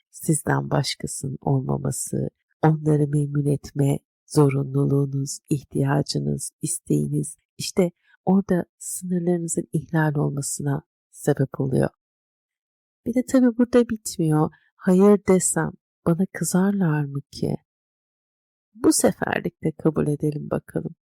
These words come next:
Buralarda kendinize şunu sorun.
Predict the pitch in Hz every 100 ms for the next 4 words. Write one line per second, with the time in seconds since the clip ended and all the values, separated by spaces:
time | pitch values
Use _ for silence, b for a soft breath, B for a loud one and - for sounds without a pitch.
0 | _ _ _ _ _ _ _ _ _ 359
1 | - 381 320 311 285 285 277 _ _ -
2 | 214 214 226 233 226 240 226 - 202 202
3 | 202 - 170 165